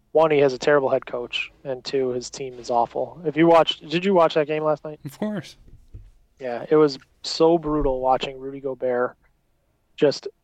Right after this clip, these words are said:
Speaker 1: time and time again not get a rebound defensively or offensively and then give up just stupid plays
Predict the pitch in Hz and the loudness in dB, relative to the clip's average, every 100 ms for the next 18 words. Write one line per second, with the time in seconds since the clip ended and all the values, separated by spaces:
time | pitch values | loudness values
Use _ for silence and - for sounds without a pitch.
0 | _ - 156 170 165 - 151 147 143 135 | _ -2 2 2 0 0 0 0 -2 -4
1 | 131 131 135 156 190 156 147 135 139 143 | -6 -6 -2 -2 0 2 2 -2 -10 -8
2 | 139 127 127 131 - 151 170 185 170 175 | -6 -6 -8 -14 -4 -2 0 0 4 4
3 | 165 160 160 147 139 - 139 - 139 135 | 4 2 4 4 2 0 -8 -8 -6 -6
4 | 143 151 143 139 - 147 143 135 - 131 | -4 -2 -2 -4 0 2 2 0 -2 -10
5 | _ _ _ _ _ _ _ - - - | _ _ _ _ _ _ _ -16 -14 -14
6 | - 180 170 180 160 _ - 151 131 120 | -4 -4 4 4 2 _ 0 2 2 -4
7 | 117 - | -12 -18